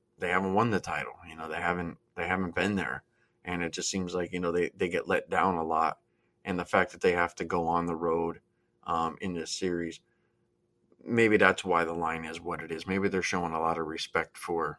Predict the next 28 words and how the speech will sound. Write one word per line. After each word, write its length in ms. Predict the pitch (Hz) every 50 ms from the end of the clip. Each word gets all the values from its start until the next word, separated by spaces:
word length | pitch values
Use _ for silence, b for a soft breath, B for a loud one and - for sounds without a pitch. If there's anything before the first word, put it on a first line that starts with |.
| _ _
you 100 | - 92
know, 120 | 87 85 80
for 180 | - - 82
Denver 460 | 80 - 92 90 92 87 85 87 82
and 280 | 80 73 - 82 85 82
the 120 | 82 82
M 140 | 85 85 82
V 160 | 76 78 78
P 320 | 78 - - 95 90 87 82
and, 180 | 71 67 64 -
and 260 | - 80 78 73 67
just 320 | - - 85 78 - - -
saying, 260 | 87 78 73 76 78
"You 60 | 80
know, 100 | 85 85
it's 200 | 85 73 - -
the 80 | - -
same 220 | - 98 92 90
old 160 | 87 82 80
Blazers 360 | 82 85 85 82 78 85 80 -
team. 200 | - 90 85 82
They're 120 | 85 85
gonna 160 | 85 82 82
get 180 | 80 76 76 -
bounced 300 | 80 76 78 78 - 73
in 100 | 73 71
the 60 | 73
second 340 | - - 78 73 - -